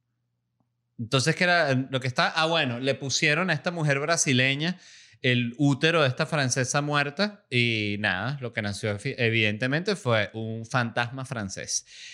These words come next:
Em, también está, esto es otro, otro caso médico,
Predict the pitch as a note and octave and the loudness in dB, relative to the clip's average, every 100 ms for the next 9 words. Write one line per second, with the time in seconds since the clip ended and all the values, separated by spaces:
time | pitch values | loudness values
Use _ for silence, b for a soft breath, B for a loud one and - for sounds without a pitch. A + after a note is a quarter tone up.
0 | B B D#3+ D#3+ D3+ D3 D3 C#3+ C#3 C#3 | B B 2 4 6 6 6 4 2 -2
1 | C3+ C3 B2+ A#2 G2+ C#3+ C#3+ D3+ E3 F3 | -4 -2 0 -2 0 -2 2 2 0 -2
2 | - F3+ E3 D#3 B2+ C#3 C#3 C#3+ D#3 D3+ | 0 2 0 -2 -4 0 0 2 0 2
3 | B2+ B2 C3 D3+ D3 - D#3 D#3 C3+ C3+ | 2 2 0 0 -2 -2 0 2 4 2
4 | D3 D3 | -2 -8